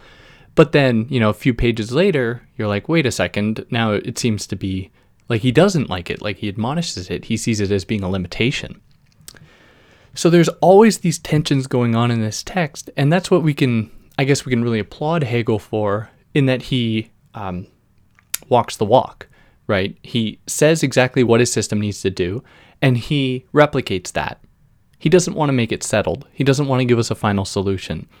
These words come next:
And that is never present in the terms he, he uses, which is why there's so much confusion <laughs> about this book, because it is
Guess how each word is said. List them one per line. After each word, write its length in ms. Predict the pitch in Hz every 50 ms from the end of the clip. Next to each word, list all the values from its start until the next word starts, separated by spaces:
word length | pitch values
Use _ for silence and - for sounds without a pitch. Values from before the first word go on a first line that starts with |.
| _ - _ -
And 160 | 143 127 131
that 140 | 135 139 139
is 120 | 131 117
never 300 | 117 120 135 135 135 127
present 420 | - - 127 117 107 104 101 - -
in 100 | 117 107
the 80 | 104
terms 520 | - - - 104 98 95 95 95 - - - _ _
he, 160 | _ - 107
he 240 | 101 - 110 110 107
uses, 560 | 98 101 117 135 127 110 - - - - - _ _ _ _ _ _ _ _ _ _ _ _ - - - _ _ _ _
which 180 | - 123 - -
is 140 | 113 - -
why 260 | 127 127 127 127 123
there's 240 | 113 113 107 - -
so 160 | - 131 123
much 200 | 123 117 - -
confusion 560 | - 104 98 - - 185 214 190 143 131 113
<laughs> 60 | 110 101
about 240 | - 92 92 - -
this 220 | 110 101 98 -
book, 420 | - - - 214 - - - - - - - - - _ _ _
because 240 | - 113 - 120 117
it 140 | 120 113 131
is 420 | 135 127 117 - - - - -